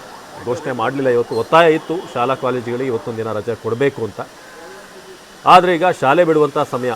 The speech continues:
ಮೂರು ಗಂಟೆ, ಈಗ ನಾಲ್ಕು ಗಂಟೆ ಆಗ್ತಿರೋದ್ರಿಂದ almost ಇನ್ನು ಮೂರು, ಮೂರರಿಂದ ನಾಲ್ಕು, ನಾಲ್ಕೂವರೆಗೆ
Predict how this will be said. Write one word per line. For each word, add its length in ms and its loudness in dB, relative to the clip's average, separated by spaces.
ಮೂರು 160 -4
ಗಂಟೆ, 300 -4
ಈಗ 80 -6
ನಾಲ್ಕು 220 -10
ಗಂಟೆ 160 -10
ಆಗ್ತಿರೋದ್ರಿಂದ 600 -8
almost 300 -12
ಇನ್ನು 200 -12
ಮೂರು, 360 -8
ಮೂರರಿಂದ 260 -10
ನಾಲ್ಕು, 440 -10
ನಾಲ್ಕೂವರೆಗೆ 800 -12